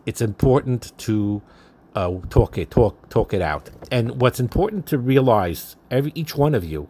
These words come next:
husband, wife, makes no difference, that each one is most likely emotionally involved in their own likes and dislikes, in their own way of looking at things.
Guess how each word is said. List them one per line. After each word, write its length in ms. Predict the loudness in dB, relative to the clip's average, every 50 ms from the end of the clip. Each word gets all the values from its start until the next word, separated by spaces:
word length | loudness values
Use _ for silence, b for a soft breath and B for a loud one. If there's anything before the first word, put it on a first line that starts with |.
| -6
husband, 400 | -2 0 0 0 0 -2 -2 -2 0
wife, 260 | 0 0 0 0 -2
makes 240 | -4 -4 -4 -4 -4
no 100 | -4 -4
difference, 560 | -2 -4 -6 -6 -6 -8 -10 -8 -10 -14 -18 B B B B B B B B B
that 180 | 0 0 0
each 300 | 0 -6 -6 -6 -6 -2
one 160 | 2 2 4 4
is 120 | 2 2
most 280 | 4 2 2 2 0 0
likely 420 | 0 0 0 0 0 -6 -6 -4
emotionally 880 | -4 -4 -2 2 4 4 2 2 0 -6 -4 -2 -2 0 0 0 -2 -2
involved 800 | -6 -6 -6 -6 -6 -6 0 2 4 6 6 6 4 2 -2 -4 -6
in 180 | -8 -6 -4 -2
their 220 | -2 -2 -2 -4 -8 _ -6
own 400 | -2 0 2 2 2 2 0 -2 -4 _
likes 760 | -10 -8 -6 -4 -4 -4 -2 -4 -4 -6 -8 -12 -14 -14 -14 -10
and 180 | -10 -10 -8 -6
dislikes, 720 | -4 -6 -4 -4 -4 -2 0 0 0 -2 -4 -10 -18 -18 -18 B B B B B B B B B
in 140 | 0 2
their 160 | 4 4 2 2 2
own 260 | 2 4 4 4 4
way 180 | 4 4 4 4
of 120 | 2 0
looking 380 | 0 0 -2 0 -2 -4 -4 -4
at 180 | -6 -6 -6 -8
things. 400 | -8 -8 -8 -12 -14 -16 -18